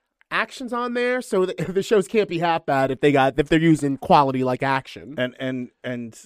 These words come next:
Speaker 2: C Z W, I guess everything with D J isn't, wasn't there, like, a split? Isn't that kinda how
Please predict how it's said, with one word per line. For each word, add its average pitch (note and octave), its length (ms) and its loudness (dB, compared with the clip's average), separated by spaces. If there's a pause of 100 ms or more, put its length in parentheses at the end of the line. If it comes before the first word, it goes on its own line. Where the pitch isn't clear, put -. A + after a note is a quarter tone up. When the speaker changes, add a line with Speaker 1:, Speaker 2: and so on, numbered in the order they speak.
(200)
Speaker 2:
C D#3 260 -10
Z D#3 160 -8
W, B2 560 -8
I F#2 140 -10
guess G#2+ 240 -10
everything G#2 460 -12
with F#2 200 -18
D A2+ 220 -14
J F#2+ 320 -10
isn't, G#2+ 600 -14
wasn't B2 360 -14
there, A#2+ 160 -8
like, G#2+ 240 -8
a F#2 80 -12
split? G2+ 480 -14
Isn't G2+ 260 -14
that G#2 260 -12
kinda G#2 280 -12
how F2 260 -14